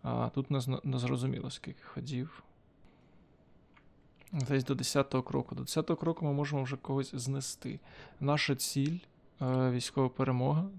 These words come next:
Треба набрати скількись тут двадцять очок. Е,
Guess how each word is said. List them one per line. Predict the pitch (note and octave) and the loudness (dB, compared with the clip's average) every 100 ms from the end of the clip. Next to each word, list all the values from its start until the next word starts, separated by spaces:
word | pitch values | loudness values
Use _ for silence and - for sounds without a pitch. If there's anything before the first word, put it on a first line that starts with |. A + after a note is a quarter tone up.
| - | -6
Треба | - C3 C3+ | -2 0 0
набрати | B2 A#2+ B2+ C3 - - B2 A#2+ A#2+ C#3 - _ - - - - - - - - | -2 0 0 -2 -6 -6 -4 -2 -4 -6 -10 _ -20 -20 -20 -20 -20 -20 -20 -12
скількись | - C3 A2+ | -2 -2 -2
тут | A2+ | -6
двадцять | A2+ C3+ C#3 C3 - | 0 2 2 -2 -4
очок. | C3+ - - C3 - - - - - - - - - - - - - - - - - _ _ - - - - - - - - - | -4 -2 0 -2 -4 -12 -18 -20 -20 -20 -20 -20 -20 -20 -20 -20 -20 -20 -20 -20 -20 _ _ -20 -20 -20 -20 -20 -20 -20 -20 -14
Е, | - | -6